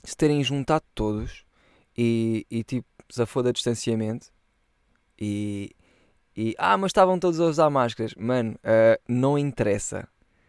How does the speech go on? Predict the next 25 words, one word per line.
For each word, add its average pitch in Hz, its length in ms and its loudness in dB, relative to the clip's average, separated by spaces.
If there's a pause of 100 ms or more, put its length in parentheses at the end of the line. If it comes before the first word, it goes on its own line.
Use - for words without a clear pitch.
(220)
Como 151 220 4
aquilo 170 300 2
tava, 135 420 4
tipo, - 220 -6
toda 147 180 8
a 143 40 8
gente 143 320 -2
junta 139 500 0
a 120 100 6
dançar, 120 560 2 (480)
a 117 120 0
cantar, 120 600 2
a 110 100 2
gritar, 117 500 0
tipo, 113 240 -8 (440)
a 120 100 -2
fazer 147 320 0
tudo, 254 240 -6
tipo, 139 260 -2
a 139 40 6
viver, 156 520 2
a 127 40 6
manifestarem-se, 139 840 0
eu 113 80 -4
percebo. 139 380 -2